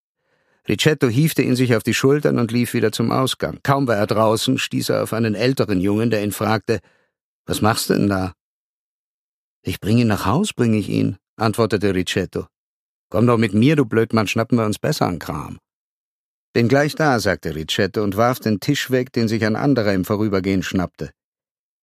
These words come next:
Mit dem Älteren ging er wieder zurück in den Ferro Bedeau und drängte sich in die Lagerschuppen. Dort rafften sie Unmengen Schnur zusammen. Dann sagte der Ältere: „Komm jetzt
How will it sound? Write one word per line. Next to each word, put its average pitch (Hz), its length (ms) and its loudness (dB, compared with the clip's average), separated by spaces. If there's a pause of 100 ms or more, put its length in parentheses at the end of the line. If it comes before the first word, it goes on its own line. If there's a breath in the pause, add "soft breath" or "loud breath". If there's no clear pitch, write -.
(560)
Mit 110 140 0
dem 113 120 4
Älteren 135 520 2
ging 127 140 2
er 123 120 2
wieder 120 200 2
zurück 127 340 2
in 123 100 2
den 113 120 0
Ferro 120 260 0
Bedeau 123 400 2
und 85 160 -2
drängte 110 340 0
sich 104 180 -2
in 110 80 2
die 110 80 0
Lagerschuppen. 113 760 -2 (200)
Dort 92 200 -2
rafften 107 320 0
sie 98 140 0
Unmengen 110 440 2
Schnur 131 440 2
zusammen. - 520 -10 (580 loud breath)
Dann - 160 -4
sagte 101 320 0
der 98 140 0
Ältere: 110 560 0
„Komm 120 220 4
jetzt 98 380 -2